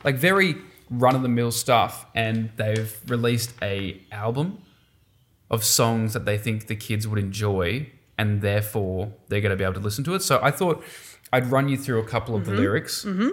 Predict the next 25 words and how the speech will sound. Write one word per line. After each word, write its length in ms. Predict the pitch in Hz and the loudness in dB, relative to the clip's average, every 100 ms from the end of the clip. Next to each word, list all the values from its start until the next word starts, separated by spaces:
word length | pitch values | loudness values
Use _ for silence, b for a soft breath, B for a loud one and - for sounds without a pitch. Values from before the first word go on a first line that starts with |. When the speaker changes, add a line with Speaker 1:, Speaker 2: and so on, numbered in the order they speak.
| - | 0
Speaker 1:
and 140 | 117 | 0
you 100 | 143 | 0
tell 280 | - 151 131 | 0 0 2
me 140 | 127 | 0
what 300 | 113 113 113 | 0 0 0
sort 220 | - 117 | -2 -2
of 80 | 107 | -2
things 160 | 110 104 | -2 -2
they're 80 | 104 | -2
promoting. 420 | 110 101 92 82 | -2 -2 -2 -2
What 80 | 110 | 0
are 40 | |
they 120 | 117 | 0
trying 300 | 110 - 110 110 104 | 0 0 0 2 -2
to 40 | 92 | -4
get 140 | 117 | -4
us 80 | 107 | -4
to 80 | 113 | -4
be 100 | 101 | -4
safe 320 | - 104 104 | 0 -2 -2
about? 180 | 104 98 | -2 -2
Speaker 2:
Okay. 200 | 185 85 - _ _ _ _ _ _ _ _ b b b b b b - | -2 -6 -12 _ _ _ _ _ _ _ _ b b b b b b -4
Speaker 1:
Helmet, 500 | - 175 185 110 - - _ - | 0 2 4 2 -2 -14 _ 0
goggles, 560 | 165 151 120 110 - - - _ | 4 4 4 -4 -4 -6 -12 _
boots, 560 | 135 139 160 - - | 0 2 2 0 -2